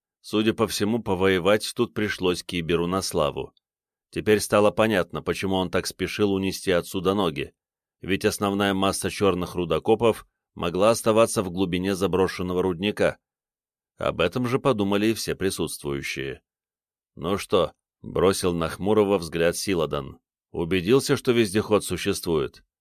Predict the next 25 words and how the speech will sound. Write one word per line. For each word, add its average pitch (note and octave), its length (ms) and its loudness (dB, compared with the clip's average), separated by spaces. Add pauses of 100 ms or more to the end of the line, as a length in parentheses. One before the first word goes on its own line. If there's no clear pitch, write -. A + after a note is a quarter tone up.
(160)
Тогда D#2 340 0
двинули A#2 420 2
назад, F2+ 640 0
да D#2 140 -2
побыстрее». E2+ 760 -2 (760)
«Нет», — G#2+ 640 0 (180)
заупрямился G2 840 2
вдруг F2 300 -2
Трубник, — E2+ 540 -2 (320)
«вездеход F#2+ 640 0
я D#3 160 4
вижу, A2+ 480 2 (320)
а F2+ 160 0
вот A2+ 220 2
товаров A#2 440 6
с G2 80 -6
дирижабля A2+ 560 4
пока G2+ 320 0
не F#2+ 100 -2
увидал. G#2 640 4 (400)
Вдруг C3 420 2
они C#3 160 6
никуда B2+ 380 4
не B2+ 140 4
ездили, D#2+ 560 2